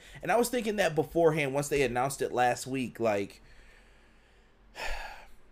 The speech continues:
this match has the least amount of build, and I feel like this match should be designated for the buy-in versus, uh, some of the other ones.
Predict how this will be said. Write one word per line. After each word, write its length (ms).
this 280
match 300
has 260
the 100
least 260
amount 260
of 140
build, 420
and 100
I 60
feel 200
like 200
this 260
match 540
should 300
be 100
designated 640
for 140
the 100
buy-in 600
versus, 520
uh, 320
some 240
of 80
the 120
other 220
ones. 480